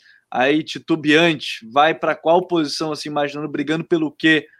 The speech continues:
nesse, nesse Campeonato Brasileiro depois de sete rodadas aí, quatro pontos conquistados?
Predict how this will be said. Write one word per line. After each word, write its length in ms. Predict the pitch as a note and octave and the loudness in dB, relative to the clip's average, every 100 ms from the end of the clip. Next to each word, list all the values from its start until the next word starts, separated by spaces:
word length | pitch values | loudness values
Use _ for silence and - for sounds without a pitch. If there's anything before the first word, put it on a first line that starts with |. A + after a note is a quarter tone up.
| _ _ | _ _
nesse, 400 | C3 - C#3 C3 | -10 -6 -2 -2
nesse 180 | B2+ B2+ | -2 -2
Campeonato 440 | C#3+ B2 C#3 C3+ | -4 2 0 0
Brasileiro 360 | C3+ C3+ B2+ C3+ | 0 0 0 0
depois 220 | B2+ C#3 | 2 0
de 60 | - | 2
sete 200 | C#3+ - | -2 0
rodadas 380 | C#3 C3+ C3 C3 | 0 2 2 0
aí, 100 | C3+ | -2
quatro 340 | C#3 C3 B2+ | 2 0 0
pontos 280 | B2+ C3+ B2 | -10 -8 -8
conquistados? 800 | C3 B2 - B2+ B2 - - | -10 -10 -4 -2 -2 -4 -14